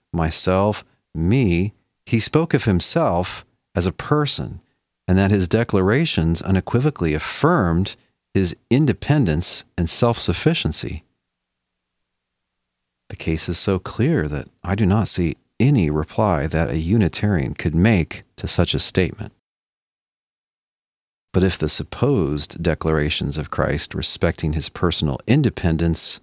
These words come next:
would have been equivalent to saying, "I am God and there is none beside me," why should not his real and positive declarations respecting his entire dependence be regarded as equivalent to saying,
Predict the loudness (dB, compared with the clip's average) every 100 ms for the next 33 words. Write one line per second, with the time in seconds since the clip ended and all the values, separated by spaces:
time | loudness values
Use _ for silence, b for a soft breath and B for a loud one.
0 | _ 0 2 2 0 0 -2 2 0 0
1 | -2 0 2 2 2 0 B B B -4
2 | 0 2 2 0 2 2 2 0 2 2
3 | 2 0 2 2 2 2 2 2 0 0
4 | 0 0 0 -6 _ _ _ _ -2 0
5 | 2 2 2 2 2 0 0 0 -2 -2
6 | 0 2 2 2 0 -4 b -2 0 0
7 | 0 0 2 0 0 -2 -2 -2 0 0
8 | 2 0 0 0 -2 0 -2 0 0 2
9 | 2 2 2 0 0 2 2 0 -4 0
10 | 2 4 4 2 -2 -6 _ -4 -2 -2
11 | 0 0 0 0 -2 -2 -2 -2 0 0
12 | 0 -2 -4 0 2 2 2